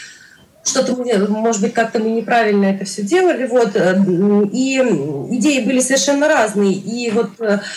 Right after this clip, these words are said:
сама тема проектного менеджмента, она была освещена уже в четвертый день, люди, может быть, немножко подустали.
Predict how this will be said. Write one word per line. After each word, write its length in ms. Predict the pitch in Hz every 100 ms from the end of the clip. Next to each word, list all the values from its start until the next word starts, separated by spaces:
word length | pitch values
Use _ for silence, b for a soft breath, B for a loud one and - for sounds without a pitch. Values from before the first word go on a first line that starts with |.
| B -
сама 340 | 262 277 247
тема 360 | - 269 220 185
проектного 540 | - 233 214 214 196
менеджмента, 760 | 240 349 339 202 214 202 196 202
она 140 | 302
была 240 | 254 254 226
освещена 540 | 220 240 - 262 226
уже 160 | 208 202
в 60 |
четвертый 520 | - 202 226 233 - 214
день, 320 | 220 311 254
люди, 180 | 247 208
может 200 | 208 190
быть, 140 | 196
немножко 340 | 226 226 220 -
подустали. 760 | 202 185 202 - 294 302 196